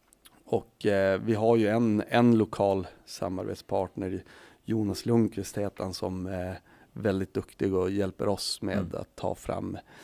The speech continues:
Speaker 1: material, mycket bilder, och nu, eh, ska vi även börja ta fram rörligt material
Speaker 2: Ja.
Speaker 1: som vi, vi tittar på, eh, och det där vill vi, vi vill ju fortsätta att vara med i,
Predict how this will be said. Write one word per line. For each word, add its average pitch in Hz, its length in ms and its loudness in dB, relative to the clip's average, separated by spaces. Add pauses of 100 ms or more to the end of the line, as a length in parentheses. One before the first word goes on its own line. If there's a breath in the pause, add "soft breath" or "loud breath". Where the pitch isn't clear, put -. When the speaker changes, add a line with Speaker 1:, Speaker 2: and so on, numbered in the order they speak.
(400 soft breath)
Speaker 1:
material, 107 500 6
mycket 107 220 2
bilder, 104 520 4
och 101 60 0
nu, 107 240 2 (180)
eh, 95 380 0
ska - 200 -6
vi 98 80 0
även 95 160 0
börja 95 140 -4
ta - 120 -12
fram 98 260 -4
rörligt 104 440 2
material 139 600 4
Speaker 2:
Ja. 95 60 0
Speaker 1:
som 117 200 4
vi, 110 200 -2 (100)
vi 113 140 -6
tittar - 440 -8
på, 117 440 2
eh, 104 400 0 (280 loud breath)
och - 240 -6
det 104 60 4
där 107 80 4
vill 107 160 2
vi, 98 160 0 (140)
vi 113 140 0
vill 113 140 2
ju 101 60 0
fortsätta - 580 -4
att 95 200 -4
vara 95 300 -2
med 95 220 -4
i, 90 140 -6